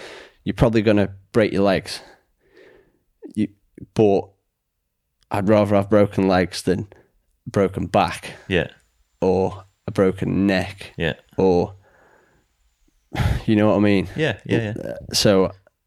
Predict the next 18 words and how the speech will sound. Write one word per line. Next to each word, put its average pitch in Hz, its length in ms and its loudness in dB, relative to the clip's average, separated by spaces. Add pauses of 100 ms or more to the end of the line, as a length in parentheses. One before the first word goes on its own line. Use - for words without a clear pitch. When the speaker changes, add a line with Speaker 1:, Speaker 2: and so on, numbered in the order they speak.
(1160)
Speaker 1:
yeah, 95 300 2
um, 95 140 0
I 95 140 2
remember 104 380 4
making 92 340 0
that 87 140 -2
really, 101 380 2
really, 95 320 2
really 92 260 0
conscious - 440 -2
decision 92 460 -2
to - 200 -8 (560)
land 95 500 0
on 98 240 0
my 92 100 -2
feet. - 360 -2 (120)
Speaker 2:
Uh-huh. 95 280 -8 (460)
Speaker 1:
Um, 95 420 2